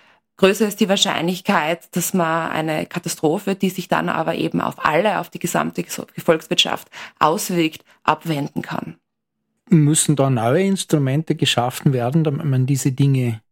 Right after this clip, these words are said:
Speaker 2: früher erkennen kann? Oder gibt's die schon und sind die nur nicht implementiert?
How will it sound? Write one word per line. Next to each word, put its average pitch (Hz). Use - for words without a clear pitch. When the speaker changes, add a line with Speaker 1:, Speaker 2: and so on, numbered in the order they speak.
Speaker 2:
früher 139
erkennen 131
kann? 175
Oder 135
gibt's 165
die 113
schon 113
und 113
sind -
die 127
nur 123
nicht 120
implementiert? 113